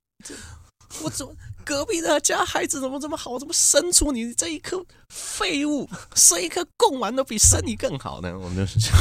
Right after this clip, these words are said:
Speaker 1: 完蛋，他就是废物。
Speaker 2: <laughs> 他就变贡丸。<laughs>
Speaker 1: 而且是新竹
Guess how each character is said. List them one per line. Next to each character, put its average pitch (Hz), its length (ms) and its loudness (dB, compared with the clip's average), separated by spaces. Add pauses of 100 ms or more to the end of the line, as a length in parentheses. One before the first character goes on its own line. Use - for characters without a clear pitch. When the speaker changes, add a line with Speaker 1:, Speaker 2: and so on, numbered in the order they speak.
(200)
Speaker 1:
完 107 120 -8
蛋， 117 140 -6
他 110 120 -10
就 110 80 -10
是 107 120 -12
废 107 220 -12
物。 90 100 -14 (200)
Speaker 2:
<laughs> - 180 -20
他 123 120 -2
就 131 80 2
变 127 180 -2
贡 104 180 -4
丸。 82 140 -14 (280)
<laughs> - 1900 0
Speaker 1:
而 120 60 -2
且 110 80 -2
是 - 100 -4
新 117 220 -4
竹 107 100 -6